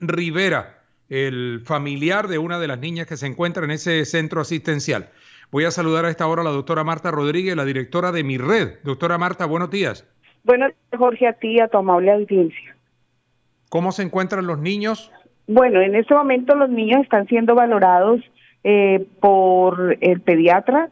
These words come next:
Speaker 2: Eh, estos chicos llegaron ayer siendo las seis y media de la tarde, eh, con síntomas de somnolencia, vómito. Eh, fueron in-, eh, intervenidos inmediatamente por el pediatra. Estamos esperando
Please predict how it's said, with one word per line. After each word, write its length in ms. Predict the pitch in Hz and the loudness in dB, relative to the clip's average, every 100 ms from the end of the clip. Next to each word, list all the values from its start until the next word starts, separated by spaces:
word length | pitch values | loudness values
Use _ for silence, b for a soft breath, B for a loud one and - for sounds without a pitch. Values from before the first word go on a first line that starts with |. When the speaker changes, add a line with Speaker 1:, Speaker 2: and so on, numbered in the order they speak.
| _ | _
Speaker 2:
Eh, 500 | - 190 185 180 180 - | -2 2 4 4 2 2
estos 260 | 180 - | 0 -2
chicos 320 | 208 208 226 214 | -2 0 2 2
llegaron 400 | 180 170 190 202 | 2 2 2 0
ayer 480 | 185 180 185 190 - | 2 2 2 2 0
siendo 280 | 208 196 | 0 2
las 180 | 208 196 - | 2 0 0
seis 240 | 190 190 208 | -2 -2 0
y 100 | 202 | 2
media 320 | 196 190 196 | 4 4 2
de 100 | 190 | 4
la 120 | 175 | 2
tarde, 440 | 175 185 196 247 B B B B B - | 4 2 2 -2 B B B B B 0
eh, 440 | 190 185 180 180 | 4 4 4 2
con 260 | 180 180 175 | 2 0 0
síntomas 460 | 185 170 190 196 | 0 2 2 2
de 260 | 185 180 175 180 | 2 2 2 2
somnolencia, 880 | 175 170 165 175 185 185 180 185 | 2 4 4 4 4 2 4 2
vómito. 760 | 175 175 185 190 180 170 175 180 B B B B | 4 4 4 2 0 0 0 0 B B B B
Eh, 600 | 190 185 185 185 185 185 - - | 2 4 4 4 2 0 -4 -2
fueron 540 | 226 214 208 220 220 233 | 2 4 4 4 2 2
in-, 240 | 233 208 - | 0 -2 -2
eh, 340 | 190 190 190 | 2 4 2
intervenidos 640 | 196 196 196 190 185 185 196 | 0 2 2 2 2 4 4
inmediatamente 640 | 226 196 170 190 202 196 | 4 4 4 2 0 0
por 160 | 208 214 | 2 2
el 140 | 190 | 2
pediatra. 580 | 185 175 175 185 190 226 | 0 0 4 2 2 -2
Estamos 300 | 214 185 190 | 0 0 0
esperando 580 | 196 - 180 165 165 | 0 2 2 4 2